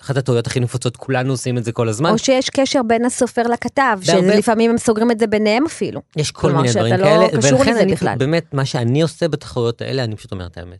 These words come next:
Speaker 1: אני אומר את מה שהיה. בתשעים וחמישה אחוז מהמקרים זה עובד.
Speaker 2: אני לפעמים אומרת, "אני פניתי, סיפרתי סיפור, הכתב לא רוצה, אתה מוזמן אם אתה רוצה לפנות בעצמך." פשוט קח את הטלפון,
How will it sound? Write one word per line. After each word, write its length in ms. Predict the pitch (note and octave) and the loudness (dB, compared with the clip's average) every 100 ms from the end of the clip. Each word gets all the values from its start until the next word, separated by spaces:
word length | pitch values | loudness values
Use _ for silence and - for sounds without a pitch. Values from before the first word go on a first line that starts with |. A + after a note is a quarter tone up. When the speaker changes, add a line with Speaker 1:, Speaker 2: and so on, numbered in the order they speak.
| A2 | -16
Speaker 1:
אני 100 | G#2 | -10
אומר 160 | G2+ | -8
את 120 | G2+ | -10
מה 60 | F#2 | -12
שהיה. 300 | - - - _ _ _ | -16 -16 -16 _ _ _
בתשעים 920 | G#2+ G#2+ G#2+ G2+ G2+ F2 _ - - | -4 0 0 0 -2 -4 _ -8 -4
וחמישה 260 | D#3 C#3 B2+ | -2 -2 -4
אחוז 200 | A#2 G2+ | -6 -10
מהמקרים 400 | G2+ F2+ - E2+ | -14 -18 -20 -20
זה 60 | E2+ | -20
עובד. 200 | E2 E2+ _ - | -20 -20 _ -4
Speaker 2:
אני 220 | G#3 C4 | 0 2
לפעמים 260 | B3+ C4 | 2 2
אומרת, 240 | B3+ C#4 A3 | 2 0 0
"אני 200 | A#3 C4+ | 0 0
פניתי, 580 | - B3 A#3 A#3+ D4+ F4+ A4 _ _ _ _ _ | 2 2 0 0 0 -2 -4 _ _ _ _ _
סיפרתי 420 | - A3 A3+ F4+ | -12 -4 0 -2
סיפור, 360 | - D#4 D#4+ D#4 A3+ | -2 0 2 0 -2
הכתב 360 | A3 A3 A#3 A#3 | -4 -2 0 2
לא 80 | |
רוצה, 180 | G#3+ G#3+ | 0 0
אתה 140 | G#3+ G3+ | -2 -2
מוזמן 440 | G#3 G3 B3 F4 - | 0 0 0 0 0
אם 180 | A#3+ A#3 | -2 -2
אתה 140 | G#3 | -2
רוצה 240 | E3+ - | -4 -4
לפנות 400 | E3 F#3+ - E3+ | -4 -4 -4 -4
בעצמך." 360 | G3+ A#3 E4+ F#4 D5 - _ _ C#4 | -4 -2 -2 0 -2 -4 _ _ -2
פשוט 200 | D#4+ G4+ B4+ | 0 0 0
קח 160 | E4 F4 | -2 -4
את 60 | |
הטלפון, 640 | B4 D#4+ B3+ B3+ A#3+ A3+ | -2 2 2 2 0 0